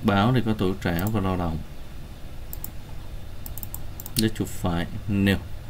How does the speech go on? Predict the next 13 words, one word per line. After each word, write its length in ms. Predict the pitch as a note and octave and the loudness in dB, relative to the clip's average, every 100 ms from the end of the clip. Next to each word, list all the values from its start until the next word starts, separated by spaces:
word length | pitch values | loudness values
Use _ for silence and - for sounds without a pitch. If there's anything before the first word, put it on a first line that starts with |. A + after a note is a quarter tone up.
| - - - | -8 -2 2
folder 260 | F#2+ F#2 D#2+ - - - - - - | 4 4 0 -4 -8 -8 -8 -6 -4
tuổi 180 | F#2 E2+ - | 0 0 0
trẻ. 80 | F2 D#2+ - - - - - - - - - - - - - - - - - - - - G#2 | 0 0 -2 -4 -6 -6 -6 -6 -4 -4 -4 -4 -2 -2 -2 -4 -4 -4 -4 -6 -6 -4 2
Lấy 140 | G#2+ G#2+ | 2 2
chuột 120 | F2+ | -4
phải 400 | - G2 E2 D#2+ - - G2+ | -2 2 2 2 -2 -4 0
new 200 | F#2+ E2+ - - - - | 2 0 -4 -6 -2 2
folder 260 | F#2 F2+ - - - - - - - - - - - - - - - - - - - - - - - - - - - - - - - - - - | 4 4 0 -4 -6 -6 -8 -8 -8 -8 -8 -8 -6 -6 -6 -6 -6 -6 -4 -2 0 -2 -4 -8 -8 -8 -4 -2 -2 -4 -6 -6 -4 -4 -2 4
lao 200 | G2+ F2 | 6 6
động. 160 | D#2+ D2+ - - - - - - - - - - - - - - - - - - - | 4 0 -2 -2 -4 -4 -4 0 2 2 0 -6 -6 -6 -8 -8 -10 -10 -10 -8 0
Rồi, 240 | A2+ F#2+ D#2+ - - - - - | 4 4 2 -4 -4 -6 -2 2
tiếp 120 | - - | 4 6
tục. 220 | G#2+ | 6